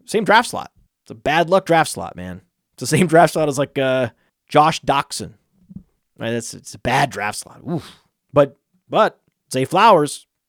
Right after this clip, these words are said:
next pick, <laughs> right? So, oh, could go either way with that draft slot. Wan'Dale Robinson. Wan'Dale Robinson was, like, eight for eight last week. He is super efficient, commanded targets.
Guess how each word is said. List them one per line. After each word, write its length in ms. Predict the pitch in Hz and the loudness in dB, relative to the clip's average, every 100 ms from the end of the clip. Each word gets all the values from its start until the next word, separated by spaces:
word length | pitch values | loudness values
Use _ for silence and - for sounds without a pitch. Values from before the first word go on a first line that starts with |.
| _ | _
next 200 | - 165 | -2 -2
pick, 340 | - 311 - _ - | 0 -2 -4 _ -8
<laughs> 80 | |
right? 260 | - 233 190 | 0 2 0
So, 160 | - 147 | -2 0
oh, 760 | 185 285 415 440 320 165 101 _ _ _ - | 2 4 4 4 4 4 -4 _ _ _ -8
could 120 | 175 | 2
go 200 | 294 359 | 4 4
either 160 | 370 359 | 4 4
way 200 | 381 349 | 6 6
with 80 | 180 | 0
that 140 | 139 | -2
draft 240 | 147 127 | -2 -2
slot. 300 | - 101 - - _ _ _ _ _ _ - | -4 -6 -8 -12 _ _ _ _ _ _ -6
Wan'Dale 400 | 131 208 233 233 | 0 4 6 6
Robinson. 500 | 220 254 208 156 113 | 6 4 2 -2 -4
Wan'Dale 360 | 117 160 180 175 | -4 0 2 2
Robinson 640 | 180 196 185 135 127 120 | 2 -2 -4 -6 -8 -10
was, 120 | 156 | -8
like, 140 | 117 - | -6 -2
eight 180 | 175 - | -4 -2
for 140 | 175 | 0
eight 240 | 160 226 | 2 2
last 240 | 127 113 - | -4 -10 -8
week. 100 | 135 | -8
He 60 | |
is 160 | 127 85 | -8 -8
super 340 | - 175 196 | -10 -4 2
efficient, 460 | 165 - 165 170 147 | 2 2 0 0 -6
commanded 360 | 123 147 165 151 | -2 0 0 2
targets. 680 | 147 143 135 131 - - | 2 4 2 -4 -8 -16